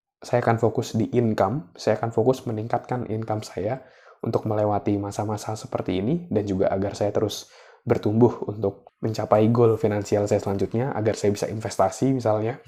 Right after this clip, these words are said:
Dan yang ketiga adalah dari spiritual. Saya akan fokus juga mendekatkan diri dengan Sang Pencipta, dengan Tuhan,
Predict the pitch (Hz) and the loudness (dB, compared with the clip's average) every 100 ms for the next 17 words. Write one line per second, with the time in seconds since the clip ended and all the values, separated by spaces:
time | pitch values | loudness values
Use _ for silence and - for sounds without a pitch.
0 | - - _ _ _ 120 131 131 135 156 | -20 -20 _ _ _ 2 4 4 6 8
1 | 143 123 - - - 107 117 - 110 107 | 8 6 4 -2 -8 -2 -2 0 0 2
2 | 113 95 92 - _ _ - 113 110 107 | 2 0 -2 -8 _ _ -4 0 0 0
3 | 104 - 143 - 113 127 139 - - - | -2 0 -4 0 2 4 2 -2 -16 -2
4 | 110 104 - 104 110 151 180 147 127 127 | 0 0 0 0 4 6 6 6 2 0
5 | - 123 120 123 123 127 120 113 95 110 | -4 -6 0 0 2 4 4 2 -2 0
6 | 113 - 113 117 | -2 0 -6 -6